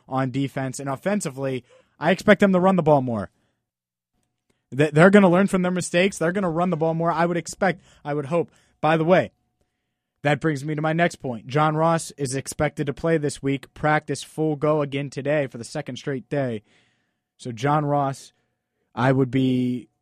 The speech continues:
willing to bet that he's on the field Sunday. In what capacity, I'm not sure. I think he'll play more than five snaps. I think he'll probably get fifteen to twenty snaps, and, uh, you will get a look at the Bengals' first-round pick. It, it's just,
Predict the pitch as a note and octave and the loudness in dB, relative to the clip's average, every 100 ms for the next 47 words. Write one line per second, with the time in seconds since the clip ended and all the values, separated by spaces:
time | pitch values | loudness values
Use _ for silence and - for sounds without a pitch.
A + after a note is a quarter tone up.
0 | - D3 E3 E3 D3+ D3 C#3+ C3+ - C#3 | -8 2 4 4 0 0 2 2 -2 -6
1 | C#3 C3+ C3 C#3 C#3+ C3+ D3+ D3 - C4 | -4 -2 -2 -2 -2 -2 -2 -2 0 2
2 | C4 F3+ D#3 E3 E3+ _ D3+ G3 G3+ F3+ | 4 6 6 4 0 _ 0 2 2 2
3 | G3+ G3+ G3 G3 F#3 F#3 F3+ - D#3+ D#3+ | 4 4 2 0 0 2 0 0 -2 -4
4 | E3 _ - - D3 - D#3+ D#3 D#3+ D3 | -6 _ -12 -6 -6 -2 0 0 0 -2
5 | - D#3+ D3 - D#3 E3+ - _ _ - | 0 2 2 0 0 0 -4 _ _ -12
6 | C3 D#3+ D#3 E3+ D#3+ E3 D#3+ D3+ D#3 - | -6 -2 -2 0 2 2 0 0 -2 -4
7 | _ _ _ _ - F#3+ - F#3+ F3+ D#3 | _ _ _ _ -2 -2 -2 -4 -4 -4
8 | - E3 E3 D#3 - D3 D3 C#3+ - _ | -8 -6 -4 -6 -6 -4 -4 -6 -14 _
9 | _ _ _ _ A#2 A#2+ A#2+ A#2 B2 A#2+ | _ _ _ _ -12 -10 -8 -8 -6 -4
10 | C#3 C3+ C#3 B2+ B2+ B2 - A#2 A2 A#2 | -4 -2 -4 -4 -4 -6 -8 -10 -8 -6
11 | A2+ A2+ - - - A#2 F#2+ A2+ A2 G2 | -6 -8 -12 -14 -10 -8 -8 -10 -12 -12
12 | G#2 - B2+ D#3+ - - A3+ - | -16 -18 -10 -10 -10 -4 -2 -2